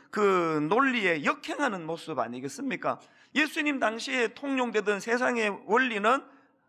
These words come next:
팍스 로마나예요. 힘을 가져야 된다.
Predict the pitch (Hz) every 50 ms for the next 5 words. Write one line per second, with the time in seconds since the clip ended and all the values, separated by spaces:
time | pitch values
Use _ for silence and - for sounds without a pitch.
0 | _ _ _ _ _ _ _ _ - - 349 392 - - - - 294 269 240 233
1 | 247 247 262 262 240 214 180 165 156 147 135 123 113 - - _ _ - - -
2 | - - - - 453 508 508 - - 294 285 311 285 262 214 214 208 190 240 233
3 | 202 156 143